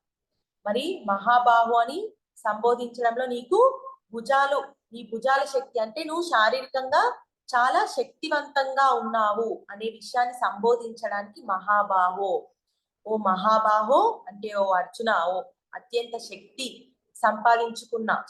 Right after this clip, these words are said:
శరీర శక్తి సంపాదించుకున్న ఓ అర్జున, అసంశయం అంటే నువ్వు చెప్పిన విషయంలో నిజంగా ఎలాంటి సంశయం లేదు.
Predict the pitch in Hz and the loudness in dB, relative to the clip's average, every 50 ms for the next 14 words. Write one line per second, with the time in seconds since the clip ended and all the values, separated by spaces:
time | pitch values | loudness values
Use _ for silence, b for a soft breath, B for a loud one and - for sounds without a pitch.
0 | - - 202 208 226 240 247 254 254 - 247 226 - - 240 - 233 208 202 202 | -4 -2 -2 0 0 0 0 0 0 -2 -4 -4 -6 -10 -4 -2 0 0 2 2
1 | 226 226 220 226 220 214 - - - 226 220 208 202 196 190 185 180 185 175 180 | 2 2 2 2 -2 -6 -10 -6 -6 -6 0 2 2 2 4 4 4 4 4 2
2 | - - - 226 226 254 339 453 539 - - _ _ _ _ _ _ _ _ _ | 0 -4 -6 -2 2 2 4 2 2 -2 -6 _ _ _ _ _ _ _ _ _
3 | - 220 220 - - 339 349 339 330 330 - 269 240 220 214 202 190 175 - - | -6 -6 -6 0 0 0 0 0 -2 -4 -4 -2 -2 0 0 -2 -4 -4 -8 -16
4 | _ _ _ _ _ _ _ _ _ _ _ _ _ _ _ _ _ _ _ _ | _ _ _ _ _ _ _ _ _ _ _ _ _ _ _ _ _ _ _ _
5 | _ _ _ _ _ 208 208 226 226 311 370 440 494 494 - - _ _ _ _ | _ _ _ _ _ -10 -10 -6 -2 0 4 4 4 4 2 -2 _ _ _ _
6 | _ _ _ _ _ _ _ 214 220 208 226 214 - - 262 262 262 247 254 240 | _ _ _ _ _ _ _ -14 -8 -6 -6 -6 -4 -2 0 2 2 2 2 0
7 | - 277 247 254 269 302 392 440 370 262 214 - 247 247 247 262 285 339 370 277 | 0 0 0 2 4 2 2 2 0 -2 -2 2 2 2 4 4 4 4 6 6
8 | 220 220 226 233 247 - - - 359 427 508 - - - _ _ _ _ _ _ | 4 4 2 2 2 0 -2 -4 -2 -2 -2 -2 -4 -8 _ _ _ _ _ _
9 | _ - - 240 233 240 240 - 285 277 269 269 262 247 220 202 180 180 | _ -6 -4 -4 -4 -4 -4 -2 0 0 2 0 0 0 -2 -2 -4 -6